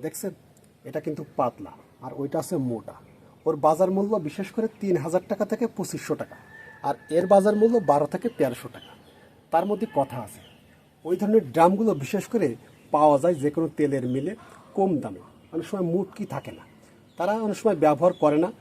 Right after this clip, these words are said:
আর মুটকি না থাকলে বিশেষ করে ব্যবহার করা যায় না, যার কারণে বিক্রয় করে দেয়। এক হাজার, এক হাজার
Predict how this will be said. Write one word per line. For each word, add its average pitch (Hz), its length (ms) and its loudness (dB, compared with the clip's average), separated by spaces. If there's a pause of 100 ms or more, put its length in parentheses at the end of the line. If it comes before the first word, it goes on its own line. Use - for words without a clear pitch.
(160)
আর 156 140 2
মুটকি 180 320 0
না 208 120 2
থাকলে 202 320 0
বিশেষ 156 240 -8
করে 170 160 0
ব্যবহার 143 340 0
করা 123 220 0
যায় 95 140 -16
না, - 100 -20 (420)
যার 269 100 2
কারণে 214 220 0
বিক্রয় 151 380 0
করে 110 200 -12
দেয়। - 180 -20 (640)
এক 151 120 -4
হাজার, 143 220 2 (360)
এক 147 120 -4
হাজার 156 180 0